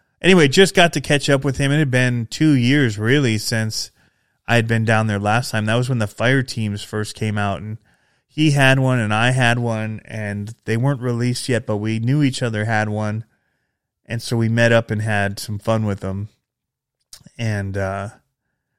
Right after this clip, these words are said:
boy, were they fun. I still love that car. Um,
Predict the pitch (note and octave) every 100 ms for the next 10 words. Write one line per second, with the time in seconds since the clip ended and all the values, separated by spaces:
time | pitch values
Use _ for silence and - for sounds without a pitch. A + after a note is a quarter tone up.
0 | _ _ - B2+ C#3+ B2 A#2 G#2 G#2 G2+
1 | F#2+ F2+ F#2+ _ _ _ _ _ - B2+
2 | - - C3+ B2 A2 G#2+ G2+ F2 - G2
3 | F#2 - _ _ _ _ _ - G#2+ G2+
4 | F#2 G#2